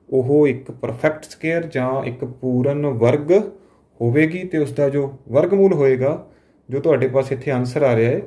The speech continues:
ਉਹੀ ਹੋਏਗਾ। ਸੋ ਤਿੰਨ ਹਜ਼ਾਰ ਦੋ ਸੌ ਉਣੰਜਾ ਦਾ ਜੋ ਵਰਗਮੂਲ ਹੈ, ਉਹ ਕੀ ਹੈ? ਫਿਫਟੀ ਸੈਵਨ।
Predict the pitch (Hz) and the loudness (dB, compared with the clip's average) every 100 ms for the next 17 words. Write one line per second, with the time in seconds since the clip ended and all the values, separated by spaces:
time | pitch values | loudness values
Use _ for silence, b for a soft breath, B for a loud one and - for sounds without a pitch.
0 | - 143 156 117 98 95 104 b b b | 0 2 2 2 0 -4 -12 b b b
1 | b - 131 131 139 - 147 156 160 139 | b -4 2 4 2 0 0 0 -2 0
2 | 131 127 123 123 131 123 113 110 120 120 | 2 2 0 -2 -2 -2 0 0 0 0
3 | 120 117 117 107 120 143 135 110 135 135 | 0 0 0 0 -2 -2 0 2 0 -2
4 | 127 135 190 196 B B B _ - - | 0 2 2 -4 B B B _ -6 -4
5 | 139 185 214 - _ _ - 117 104 - | -2 0 -2 -10 _ _ -4 -4 -4 -10